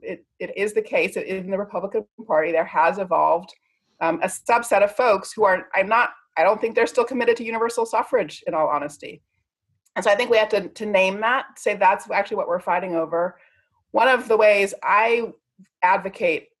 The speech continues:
approaching that is, in fact, to say it's time to have universal voting a la Australia.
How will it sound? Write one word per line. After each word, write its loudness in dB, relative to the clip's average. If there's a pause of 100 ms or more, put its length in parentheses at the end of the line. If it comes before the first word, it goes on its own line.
(180)
approaching 0
that 2
is, -8
in -4
fact, 2
to -16
say 0 (340)
it's 0
time 0
to -4
have 2
universal 2
voting 2 (280)
a 4
la 4
Australia. 0